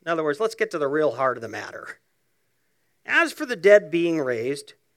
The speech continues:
have you not read in the book of Moses, in the passage about the bush, how God spoke to him, saying, 'I am the God of Abraham, and the God of Isaac,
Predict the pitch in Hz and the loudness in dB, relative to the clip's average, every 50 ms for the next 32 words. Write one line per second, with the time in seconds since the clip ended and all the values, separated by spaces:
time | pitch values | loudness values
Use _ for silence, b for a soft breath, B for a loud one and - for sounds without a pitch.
0 | _ _ _ _ _ _ _ _ _ _ _ _ _ - 208 196 214 208 202 208 | _ _ _ _ _ _ _ _ _ _ _ _ _ -2 0 2 4 4 4 6
1 | 240 294 269 180 180 202 233 233 233 233 226 220 175 202 208 208 226 208 170 147 | 4 2 0 2 4 4 4 6 4 2 0 2 2 2 0 0 -2 -6 -4 -2
2 | 139 139 135 131 131 127 151 - 104 - - - - - _ _ _ _ _ _ | 0 0 0 0 -2 -4 -4 -6 -6 -6 -12 -20 -20 -20 _ _ _ _ _ _
3 | _ 185 202 202 196 202 - - 202 233 262 - - - 247 202 180 196 185 190 | _ -2 2 2 2 2 2 0 2 2 2 0 -4 -6 -6 -4 -4 -6 -4 -2
4 | 185 214 196 175 180 151 127 123 117 127 165 - - - - - _ _ _ _ | -4 -4 -4 -6 -8 -6 -4 -4 -4 -4 -6 -6 -10 -14 -16 -18 _ _ _ _
5 | _ _ _ _ _ - - 202 196 185 143 165 151 151 170 190 185 - - - | _ _ _ _ _ -4 -2 0 0 0 2 0 2 2 0 -2 -6 -10 -14 -8
6 | - 131 127 - - - 185 156 175 185 196 208 196 - 185 165 151 151 151 156 | -6 -6 -6 -6 -6 -8 -8 -6 -4 -6 -8 -8 -10 -8 -4 -4 -2 -2 -4 -6
7 | 160 160 - _ _ _ _ _ _ _ _ _ - 160 196 226 240 240 240 254 | -8 -12 -16 _ _ _ _ _ _ _ _ _ 2 4 6 6 6 4 2 0
8 | 254 247 240 208 202 196 202 208 220 226 180 175 185 233 214 240 233 190 196 202 | 2 2 2 4 4 4 4 4 4 2 2 2 2 2 2 0 0 0 0 0
9 | 202 202 202 233 233 - _ _ _ _ 170 180 185 170 185 185 196 202 220 214 | 0 -2 -4 -6 -10 -16 _ _ _ _ -2 -2 0 4 4 4 6 6 4 2
10 | 220 - 175 175 185 185 180 202 247 247 - - _ | 2 0 2 4 4 4 2 -2 -8 -12 -12 -20 _